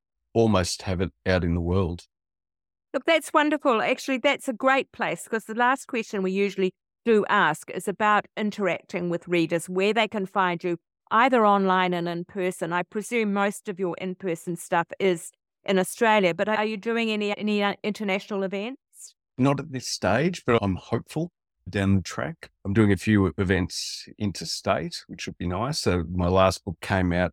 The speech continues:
Speaker 1: during the lockdowns <laughs> during covid. So I had a, a full schedule laid out, which then got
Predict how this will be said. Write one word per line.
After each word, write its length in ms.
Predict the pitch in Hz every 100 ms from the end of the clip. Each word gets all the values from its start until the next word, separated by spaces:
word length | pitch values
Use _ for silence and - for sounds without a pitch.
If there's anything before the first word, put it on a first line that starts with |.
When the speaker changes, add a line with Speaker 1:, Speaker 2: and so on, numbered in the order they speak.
| -
Speaker 1:
during 580 | - 87 87 87 85 85 _
the 100 | 92
lockdowns 640 | 85 90 - 110 113 127 -
<laughs> 140 | -
during 160 | 107 107
covid. 480 | 110 110 123 139
So 200 | - 110
I 80 | 101
had 200 | 107 104
a, 120 | 101 -
a 80 | 107
full 240 | - 127 113
schedule 540 | - 113 110 113 101
laid 300 | 101 101 98
out, 260 | 104 101 -
which 380 | 101 95 - - - _ _ -
then 200 | 98 92
got 200 | 92